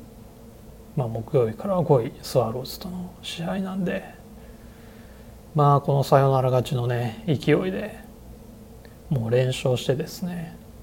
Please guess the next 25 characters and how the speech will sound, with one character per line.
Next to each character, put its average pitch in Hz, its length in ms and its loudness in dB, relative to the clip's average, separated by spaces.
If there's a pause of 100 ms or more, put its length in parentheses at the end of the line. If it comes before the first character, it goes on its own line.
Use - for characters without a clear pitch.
(800)
ま 120 120 -4
あ、 113 60 -4
な 123 180 0
ん 110 60 -2
と 160 160 -8
か - 240 -4 (540)
五 135 260 6
位 117 80 2
は 147 120 -6
ね、 175 300 -8 (580)
狙 117 280 0
い 110 40 -4
た 143 140 -2
い 143 80 -2
と - 80 -14
こ 196 100 -2
ろ 196 120 -4
で 202 100 -8
す - 140 -12
ね。 - 280 -6 (3000)
で、 135 120 0
今 151 260 4
週 151 180 6
か 147 140 4
ら、 131 260 0